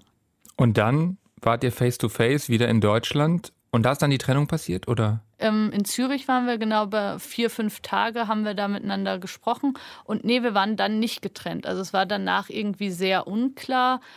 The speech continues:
Speaker 2: aber ich hab auch gespürt, er ist jetzt nicht irgendwie reuig und zerknirscht und versucht alles, das wieder hinzukriegen, sondern von seiner Seite war es auch so, "Na ja, ich weiß gar nicht mehr so richtig."
Speaker 1: Habt ihr denn in der Zeit noch, ähm,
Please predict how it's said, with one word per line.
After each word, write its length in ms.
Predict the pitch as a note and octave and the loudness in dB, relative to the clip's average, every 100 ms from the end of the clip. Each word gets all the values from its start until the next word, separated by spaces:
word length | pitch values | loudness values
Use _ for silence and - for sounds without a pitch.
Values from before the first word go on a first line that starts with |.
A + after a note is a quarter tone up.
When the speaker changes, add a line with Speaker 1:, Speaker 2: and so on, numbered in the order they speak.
| - - | -16 -8
Speaker 2:
aber 220 | F#3+ G3 | -2 -2
ich 160 | G3+ - | -2 -4
hab 120 | - _ - | -6 _ 0
auch 260 | G3+ G#3+ | 0 0
gespürt, 480 | A3 - - A3+ A3+ - | -4 -6 -2 0 0 0
er 160 | G3+ | 0
ist 140 | G3+ - | 0 -2
jetzt 200 | G#3 - | -2 0
nicht 220 | A3 A3 | -2 -2
irgendwie 400 | A3+ G#3 G#3 F#3+ | -4 -4 -4 -4
reuig 420 | G3 F#3+ G#3 A3 | 0 2 2 0
und 140 | - F#3+ | -6 -6
zerknirscht 640 | - F#3+ - G3+ G#3+ - | -6 -6 -4 -2 -2 -6
und 120 | G3+ | -8
versucht 560 | - F3+ G#3 G3+ - - | -6 -4 -4 -8 -8 -4
alles, 280 | F#3+ G#3 - | -2 -2 -6
das 200 | F#3+ - | -10 -4
wieder 160 | F#3 | -2
hinzukriegen, 640 | F3 A3 A#3 B3+ - A3+ A3+ | 0 0 -2 -6 -6 -4 -2
sondern 540 | G#3+ G3+ G3+ G3+ G3+ - - - _ _ _ - | 0 0 0 0 -2 -6 -20 -20 _ _ _ -4
von 200 | G3+ F#3+ | 0 4
seiner 280 | F#3+ G#3+ | 4 4
Seite 280 | G#3+ G#3 G#3 | 2 0 0
war 100 | G3+ | -2
es 80 | G3 | 0
auch 160 | - G3 | -2 -4
so, 100 | G#3+ | -2
"Na 140 | G3+ | 0
ja, 140 | F#3+ - | 0 -2
ich 180 | - | -6
weiß 360 | - G3 G#3+ - | -4 -2 -2 -4
gar 180 | F#3+ F3 | -4 -2
nicht 180 | E3+ - | -4 -4
mehr 140 | E3+ | -4
so 120 | E3 | -4
richtig." 720 | E3 F3+ - - A#3+ B3+ - _ _ | -4 -6 -6 -4 -4 -4 -10 _ _
Speaker 1:
Habt 180 | - A#2+ | -4 2
ihr 80 | C#3+ | 4
denn 160 | B2+ C3+ | 4 4
in 140 | B2+ | 4
der 140 | A#2 | 4
Zeit 260 | A#2 B2+ A#2+ | 4 2 4
noch, 420 | A#2 A2 - A#2 | 4 2 -2 -2
ähm, 840 | A#2+ G#2+ A2 G#2+ A2 A2+ - - | 2 4 4 4 2 0 -6 -14